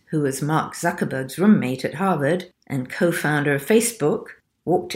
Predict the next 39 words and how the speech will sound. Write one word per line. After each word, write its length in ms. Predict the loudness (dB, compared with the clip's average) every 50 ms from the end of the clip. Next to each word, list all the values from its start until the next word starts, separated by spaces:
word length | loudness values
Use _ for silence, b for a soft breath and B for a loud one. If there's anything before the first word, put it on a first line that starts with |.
| -12 -6 -4
into 280 | -4 -4 -4 -6 -6
the 100 | -6 -4
New 180 | -2 -2 -2 -2
Republic 440 | -2 -4 -6 -6 -4 -4 -6 -6 -6
offices 540 | -8 -6 -6 -8 -6 -2 -2 -2 -2 -2 -2
and 140 | -2 -2
said, 340 | -2 -2 0 0 0 -2 -4 -14 _ _ _ _ _
'Look, 320 | -2 -2 -2 -2 -6 -14 -8
I'm 160 | -4 -2 -2 -2
committed 460 | -2 0 2 2 2 2 0 -4 0
to 120 | -2 -2
serious 600 | 0 0 0 2 2 4 4 4 2 2 0 -4
things. 560 | -4 -2 -2 0 0 0 -2 -2 -4 -6 -10 -8 -6
I 60 | -6
have 280 | -6 -4 -6 -6 -8 -2
deep 280 | -2 -2 -2 -2 -6
pockets 580 | -4 -4 -4 -2 -2 -4 -4 -4 -6 -12 -12 -10
that 120 | -8 -6
I'm 140 | -6 -6 -2
willing 300 | 0 2 4 6 6 4 4
to 100 | 0 -4
spend 460 | -4 -2 -2 -2 -2 -2 -2 -4 -4
as 280 | -4 -6 -6 -12 -6 _
evidence 460 | -2 0 0 0 0 -2 -2 -2 -6
of 60 | -6 -6
my 160 | -4 -6 -6
commitment, 680 | -8 -8 -6 -6 -6 -6 -2 -2 -2 -2 -2 -6 -16 -20 _ _ _ _ _ _ _
and 160 | -12 -12 -8 -6
I 160 | -4 -4 -2 -4
will 200 | -2 -4 -4 -4
help 320 | -2 -2 -4 -4 -2 -2
you 80 | -2 0
navigate 500 | 0 0 0 -2 -2 0 0 -2 0 0
your 140 | 0 0
way 200 | 0 0 0 -2
through 200 | -4 -4 -6 -6
this 240 | -6 -4 -6 -8 -4
digital 440 | -2 -2 0 0 -2 -2 -2 0 0
age 480 | 0 0 -2 -2 -4 -6 -12 -14 -16